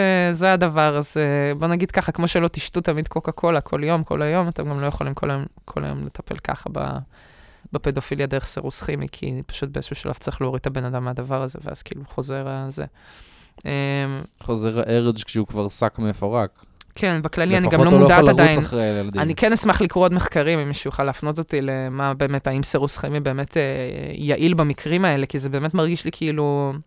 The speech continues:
Speaker 1: "אה, טוב, בוא נוריד להם פשוט את הביצים לכולם והכל יעבוד", לא? אבל אם היו עושים את זה פעם, בתקופות פרימיטיביות, והיום אנחנו קצת כאילו יותר מדעיים ומבינים דברים, למה אנחנו לא יכולים לתת למדע לפצח את זה? למה אנחנו צריכים להיות <laughs> זה לא נשמע קצת מוזר להוריד איברים לאנשים? זה לא קצת כאילו
Speaker 2: אבל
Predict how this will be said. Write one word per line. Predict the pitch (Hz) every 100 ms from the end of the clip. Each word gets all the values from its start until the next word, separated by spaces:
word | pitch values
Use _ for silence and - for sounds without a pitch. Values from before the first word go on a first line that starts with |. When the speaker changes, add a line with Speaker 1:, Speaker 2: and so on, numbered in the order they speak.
| _ _ _ _ _ - -
Speaker 1:
"אה, | 156 226
טוב, | 247 208
בוא | 165
נוריד | 208 208 202
להם | 202
פשוט | - -
את |
הביצים | 196 175 - 196
לכולם | 196 - 180 156
והכל | 143 - 180
יעבוד", | 196 196 233 151
לא? | 170 208 - - - -
אבל | 147 196
אם |
היו | 277 277
עושים | - 285
את | 208
זה |
פעם, | 175 233 262 185
בתקופות | - - 185 -
פרימיטיביות, | 226 175 - 233 190 160
והיום | 135 139 175 226
אנחנו | 160 -
קצת | 143 - 175
כאילו | - 196 151
יותר | 131 190 202
מדעיים | 165 147 139 196 196
ומבינים | 139 139 131 135 202 220
דברים, | 208 147 147
למה | 147 170
אנחנו | 165 156
לא | 156
יכולים | - 165 165
לתת | 156 151
למדע | 170 147 151
לפצח | 214 - - 135 131
את | 135
זה? | 127
למה | 131 147
אנחנו | 160 -
צריכים | - 160
להיות | 160 -
<laughs> | - _ _ _ _ - - 403
זה | 185
לא | 175
נשמע | - - 262
קצת | - 294
מוזר | 196 156 285
להוריד | - 151 185
איברים | 165 139 151 190
לאנשים? | 226 233 - 240
זה | 185
לא | 131
קצת | - 208 -
כאילו | 175 139 135 127
Speaker 2:
אבל | 120